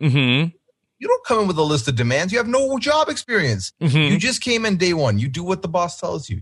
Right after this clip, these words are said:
Speaker 2: Done.
Speaker 1: Yeah. No, that is not where Andre is, because that, uh,
Speaker 2: No.
Speaker 1: he's, uh, ready to flip a house with Chuck. And Chuck is like, "Okay, well, hold on.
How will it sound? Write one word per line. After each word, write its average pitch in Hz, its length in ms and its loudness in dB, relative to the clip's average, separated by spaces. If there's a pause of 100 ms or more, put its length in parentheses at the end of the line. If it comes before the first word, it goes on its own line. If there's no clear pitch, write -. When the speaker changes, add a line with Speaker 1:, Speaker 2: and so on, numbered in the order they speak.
Speaker 2:
Done. 113 260 -2 (420)
Speaker 1:
Yeah. 135 220 0 (380)
No, 147 280 2
that 147 240 0
is 139 160 0
not 147 280 2
where 139 280 2
Andre 117 500 2
is, 98 240 -2
because 104 540 -2
that, 101 320 0
uh, 104 260 2
Speaker 2:
No. 110 80 2
Speaker 1:
he's, 180 500 0
uh, 151 220 2
ready 170 460 2
to 147 600 2 (260)
flip 175 340 0
a 170 80 0
house 196 500 0
with 135 300 0
Chuck. 110 360 0
And 120 140 0
Chuck 131 220 0
is 127 160 0
like, 127 160 2
"Okay, 185 240 2
well, 220 240 4
hold 233 160 2
on. 208 280 0